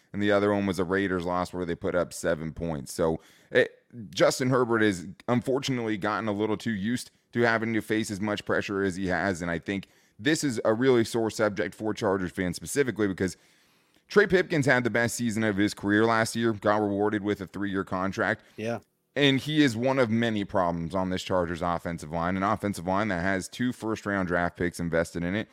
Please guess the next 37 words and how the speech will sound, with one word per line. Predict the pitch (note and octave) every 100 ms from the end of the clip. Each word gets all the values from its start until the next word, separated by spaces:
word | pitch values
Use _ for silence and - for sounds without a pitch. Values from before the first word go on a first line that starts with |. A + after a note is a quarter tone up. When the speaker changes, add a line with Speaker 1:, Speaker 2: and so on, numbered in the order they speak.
| _ - -
Speaker 1:
an | D3
offensive | D3+ B2+ C#3+ A#2 G#2+
line | A#2 A#2
that's | G#2+ F#2+
without | F#2+ G#2 G#2+
its | G2
all-pro | - G2+ G2 G#2+ F#2
center, | G2 G2 F2+
Corey | - G2 F#2
Linsley, | F2 F#2+ F#2+ F2+ F2
where | D#2+ F#2
you're | G2 G2+
really, | F#2+ C3+ E3 D3 A2+
really | G#2 A#2 A2 F#2
feeling | - G#2 G2+ E2+
how | E2 G2+ F#2
important | D#2+ F#2 F#2 E2 D2+
he | F#2+ F2+
is | F2 C#2 - _ _ _ _ -
in | B2
his | G#2 F2+
absence, | E2+ E2+ - - - -
right? | G2+ G2+
Like, | D#2 F2+ F#2
he | B2
could | B2 A2+
win | B2
team | G#2+ B2+ A#2+
M | A2+
V | G#2 F#2+
P | G#2+ G2
just | G2 -
by | F2+
how | F#2 G2
important | F#2 - A2 F2 F2+
it | F2
is, | F2+ E2+